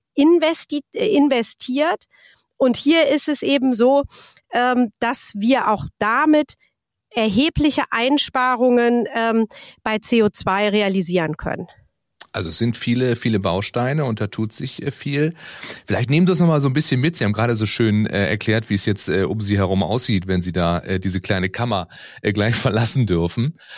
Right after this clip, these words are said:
Speaker 2: Ähm, wie, äh, wie entsteht Verpackungsstahl bei Ihnen?
Speaker 1: Bei uns ist es so, wir bekommen das Warmband von unserer Muttergesellschaft aus Duisburg. Und hier ist es so, dass wir das Warmband, das sind,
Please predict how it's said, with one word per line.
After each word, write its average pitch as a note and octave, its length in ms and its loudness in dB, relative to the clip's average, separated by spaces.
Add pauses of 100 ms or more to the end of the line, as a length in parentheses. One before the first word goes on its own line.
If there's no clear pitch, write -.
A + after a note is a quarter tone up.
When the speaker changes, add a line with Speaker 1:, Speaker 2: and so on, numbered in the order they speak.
(220)
Speaker 2:
Ähm, G#2+ 320 2
wie, A2 300 -2 (220)
äh, A2 80 -4 (120)
wie G#3 200 0
entsteht - 720 0 (320)
Verpackungsstahl F2+ 1080 -2
bei D#2+ 160 -4
Ihnen? D#2 260 -8
Speaker 1:
Bei A3 140 0
uns F4 240 4
ist D4+ 160 -2
es C4+ 160 0
so, C4 240 4 (320)
wir A#3 160 0
bekommen B3+ 460 2
das F#3+ 340 -2
Warmband D4+ 880 0 (120)
von C#4 320 -2
unserer A3+ 420 -2
Muttergesellschaft A3+ 1300 -2 (320)
aus F#3 500 0 (360)
Duisburg. F4+ 840 0 (580)
Und A#3+ 200 0
hier E4+ 240 2
ist E4 140 0
es C#4+ 180 -2
so, C4+ 260 2 (220)
dass G#3+ 260 -2
wir C4+ 220 2
das G#3 320 -2
Warmband, C4+ 440 0
das G#3+ 140 -2
sind, C4+ 320 0